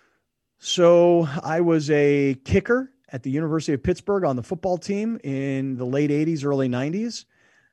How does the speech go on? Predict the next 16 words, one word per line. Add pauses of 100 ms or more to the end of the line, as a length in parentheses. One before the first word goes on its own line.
(300)
I (100)
definitely
always
sort
of
was
the
team
spokesperson,
even
though
I
was
just
the
kicker.